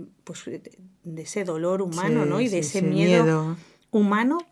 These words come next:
Speaker 1: cómo a la vez Dios va actuando y cómo él es capaz de rezar y de irse
Speaker 2: Ujú.
Speaker 1: sobreponiendo.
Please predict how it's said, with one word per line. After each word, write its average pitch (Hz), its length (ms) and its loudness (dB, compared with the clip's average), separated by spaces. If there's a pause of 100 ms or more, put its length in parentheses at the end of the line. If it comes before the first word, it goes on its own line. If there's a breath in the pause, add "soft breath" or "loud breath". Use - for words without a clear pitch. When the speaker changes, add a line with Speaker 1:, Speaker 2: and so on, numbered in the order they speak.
Speaker 1:
cómo 254 380 6
a 240 80 2
la 196 140 0
vez 262 400 -2
Dios 202 380 -2
va 240 80 -2
actuando 220 460 -4
y 226 60 0
cómo 202 320 -2
él 214 140 0
es 214 160 -6
capaz 196 320 -2
de 214 140 0
rezar 208 540 -2
y 208 140 -2
de 180 140 -2
irse 185 240 -4
Speaker 2:
Ujú. 165 80 2
Speaker 1:
sobreponiendo. 196 840 4